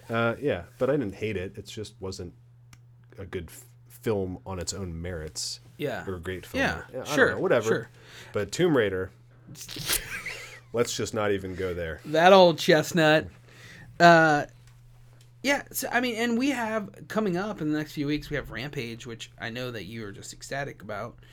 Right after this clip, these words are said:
Speaker 2: So, we're gonna review that.
Speaker 1: No, I'm actually,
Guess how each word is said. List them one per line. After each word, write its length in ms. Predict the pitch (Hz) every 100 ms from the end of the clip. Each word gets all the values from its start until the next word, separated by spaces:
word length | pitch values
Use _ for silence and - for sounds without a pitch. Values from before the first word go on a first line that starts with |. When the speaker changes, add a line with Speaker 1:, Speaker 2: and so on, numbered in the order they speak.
| - - - -
Speaker 2:
So, 320 | 117 107 76 - - - -
we're 120 | - - - - - -
gonna 180 | - 110
review 280 | 113 110 110
that. 340 | 117 123 117 120
Speaker 1:
No, 180 | 190
I'm 180 | 214 185
actually, 560 | 208 254 - 247 233 -